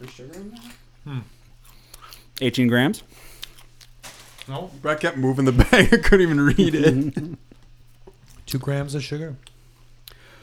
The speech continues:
Speaker 3: Well, there you go. And it was only two ninety-nine per five ounce bag, so it's definitely worth trying if you can find it. Um,
Speaker 1: It just
Speaker 3: some
Speaker 1: kinda
Speaker 3: say.
Speaker 1: tastes like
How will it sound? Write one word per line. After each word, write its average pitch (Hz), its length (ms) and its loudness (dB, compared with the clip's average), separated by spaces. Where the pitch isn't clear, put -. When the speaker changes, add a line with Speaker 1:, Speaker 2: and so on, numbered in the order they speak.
Speaker 3:
Well, 113 100 -6
there 120 140 2
you 120 80 0
go. 117 180 0
And 110 120 0
it - 20 -2
was 107 140 -4
only 143 200 0
two 147 240 -2
ninety-nine 151 600 0
per 107 160 -2
five 117 300 -2
ounce 113 200 -4
bag, 92 440 -6
so 95 140 -10
it's 87 140 -12
definitely 117 360 -4
worth 104 200 -4
trying 110 240 -2
if 98 120 -8
you 98 40 -8
can 92 100 -6
find 101 340 -4
it. 78 220 -14
Um, 90 380 -4
Speaker 1:
It - 40 -10
just - 280 -8
Speaker 3:
some 107 200 -6
Speaker 1:
kinda 170 240 4
Speaker 3:
say. 151 100 4
Speaker 1:
tastes 151 160 4
like 120 160 2